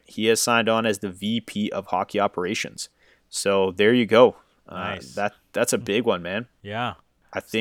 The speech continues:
Speaker 2: Stevie Y getting his, uh, old assistant captain to help him out. <laughs>
Speaker 1: <laughs> Exactly. So there you go. Stevie Y is
Speaker 2: Next, you're
Speaker 1: bringing
Speaker 2: gonna
Speaker 1: us some
Speaker 2: see
Speaker 1: pr-
Speaker 2: Chris Osgood.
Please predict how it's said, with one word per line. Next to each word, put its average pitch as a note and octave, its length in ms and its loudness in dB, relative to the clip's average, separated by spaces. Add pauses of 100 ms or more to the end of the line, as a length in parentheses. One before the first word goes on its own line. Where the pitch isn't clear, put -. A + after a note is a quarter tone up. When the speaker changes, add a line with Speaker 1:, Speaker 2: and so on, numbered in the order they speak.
Speaker 2:
Stevie C#3 180 -4
Y B2+ 340 0
getting A#2+ 320 -4
his, A#2 300 -8
uh, A#2 200 -4
old A#2+ 280 -2
assistant A#2 400 -10
captain A#2 400 -6
to G#2 100 -8
help G#2+ 180 -6
him A2+ 120 -10
out. A#2 260 -8 (380)
<laughs> D3+ 200 2
Speaker 1:
<laughs> - 0 - (680)
Exactly. G2+ 680 2
So F#2 320 -2 (420)
there B2+ 120 6
you C#3 60 6
go. C3+ 120 10
Stevie C3+ 260 2
Y A#2 200 6
is A#2 60 2
Speaker 2:
Next, A2 100 -6
you're A2 60 0
Speaker 1:
bringing A2 160 -2
Speaker 2:
gonna C3 40 0
Speaker 1:
us A#2+ 60 -4
some G#2 60 -8
Speaker 2:
see C3 120 -6
Speaker 1:
pr- - 100 -14
Speaker 2:
Chris C#3 220 -4
Osgood. A2 560 0